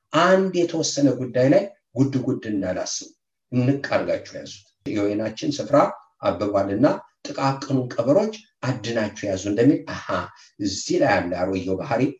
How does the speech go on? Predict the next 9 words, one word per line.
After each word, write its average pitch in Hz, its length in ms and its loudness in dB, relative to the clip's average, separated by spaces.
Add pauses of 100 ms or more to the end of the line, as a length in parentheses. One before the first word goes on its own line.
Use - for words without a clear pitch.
(140)
እንቅ 120 500 0
አድርጋችሁ 92 500 -4
መስቀል 92 380 -4
አስቀምጡበት። - 640 -8 (240)
ምን 180 120 4
ይሆናል? 190 320 4 (280)
በሞታችሁበት 107 760 -4
ትቀጥላላችሁ። - 840 -16 (360)
ሁለተኛ 233 420 4